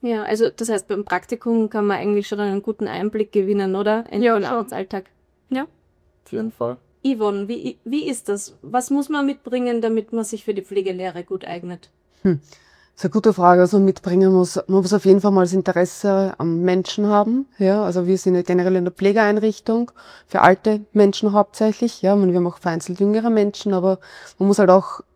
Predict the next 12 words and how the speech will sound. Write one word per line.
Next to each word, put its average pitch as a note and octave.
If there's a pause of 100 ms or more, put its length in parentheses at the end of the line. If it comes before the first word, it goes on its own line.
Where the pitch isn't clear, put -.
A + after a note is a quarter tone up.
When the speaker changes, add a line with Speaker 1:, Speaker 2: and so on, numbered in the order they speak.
(680)
Speaker 4:
schon F#3+
mit F#3
alten E3
Menschen D3
arbeiten D#3+
wollen. E3+
Ja, E3
und D3+ (640)
wichtig F#3+
ist F#3
mal, F3+
die, F3